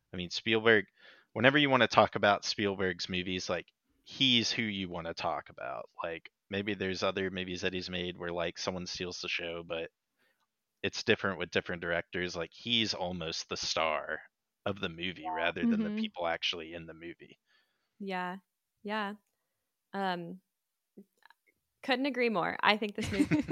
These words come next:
Speaker 3: <laughs>
Speaker 2: magical, all in all, the way
Speaker 1: Mm-hmm.
Speaker 2: it's filmed. Um, the other thing I love is the score. So John Williams' score. And
Speaker 3: Mm-hmm.
Speaker 2: a lot of the movies that you were listing, like, Spielberg movies, he's done a lot of those scores as
Speaker 1: Mm-hmm.
Speaker 2: well.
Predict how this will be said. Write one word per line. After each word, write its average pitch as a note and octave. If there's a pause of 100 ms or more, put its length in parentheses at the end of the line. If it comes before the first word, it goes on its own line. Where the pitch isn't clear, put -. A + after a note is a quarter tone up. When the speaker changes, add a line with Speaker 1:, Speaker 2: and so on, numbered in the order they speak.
Speaker 3:
<laughs> -
Speaker 2:
magical, G#3+ (260)
all F#3+
in F#3
all, E3
the F3+
way -
Speaker 1:
Mm-hmm. E3+
Speaker 2:
it's - (160)
filmed. D#3+ (140)
Um, E3 (260)
the G#3
other B3
thing B3+
I G3+
love F#3 (140)
is F3+
the F3+
score. G3 (580)
So G#3
John F3+
Williams' F3+
score. F3 (140)
And F#3+
Speaker 3:
Mm-hmm. - (1000)
Speaker 2:
a G3
lot F#3+
of A3+
the C#4+
movies G#3
that G3
you F#3
were F#3
listing, F3 (100)
like, F3+
Spielberg F3
movies, E3+
he's G3+
done F#3
a F3
lot F3
of E3+
those E3
scores E3+
as E3+
Speaker 1:
Mm-hmm. E3
Speaker 2:
well. E3+